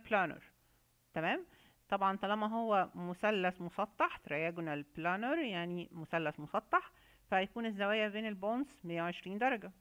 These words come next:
تمام؟ فآدي اس بي تو orbital، وآدي اس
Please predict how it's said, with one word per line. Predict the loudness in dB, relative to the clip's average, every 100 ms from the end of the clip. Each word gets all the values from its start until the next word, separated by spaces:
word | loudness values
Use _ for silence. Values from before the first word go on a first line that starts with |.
| _
تمام؟ | -6 -6 -4
فآدي | -4 0 0 0 -8 -16 _ -2
اس | -2 -6 -20 -14
بي | -10 -10 -12
تو | -12 -8 -6 -6 -8 _ _ _ _ -2
orbital، | -2 0 0 0 0 -12 _ _
وآدي | -8 -2 0 -2 -4 -18 _ -2
اس | -2 -2